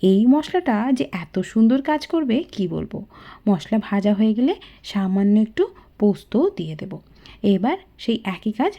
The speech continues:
ভালো করে একটু নেড়ে চেড়ে গন্ধ আসা পর্যন্ত ভেজে নিতে হবে। এবার মিক্সার জার নিয়ে নিয়েছি, সমস্ত ওই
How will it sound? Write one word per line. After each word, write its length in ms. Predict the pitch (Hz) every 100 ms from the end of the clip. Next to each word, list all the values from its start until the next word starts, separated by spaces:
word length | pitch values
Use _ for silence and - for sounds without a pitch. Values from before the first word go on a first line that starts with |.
| -
ভালো 220 | 175 180
করে 200 | - 196 -
একটু 360 | 202 208 - 285
নেড়ে 300 | 262 185 196
চেড়ে 260 | 214 220 359
গন্ধ 280 | 175 175 170
আসা 240 | 190 180 175
পর্যন্ত 380 | 180 165 185 349 427 170
ভেজে 220 | 175 170
নিতে 220 | 175 -
হবে। 220 | 185 202 202 _ - - -
এবার 240 | 254 285 311
মিক্সার 380 | 277 269 - 285 262
জার 200 | 247 254
নিয়ে 200 | 269 277
নিয়েছি, 380 | 277 277 - 427 - - -
সমস্ত 520 | - 202 196 339 - 220 220 403 -
ওই 140 | 196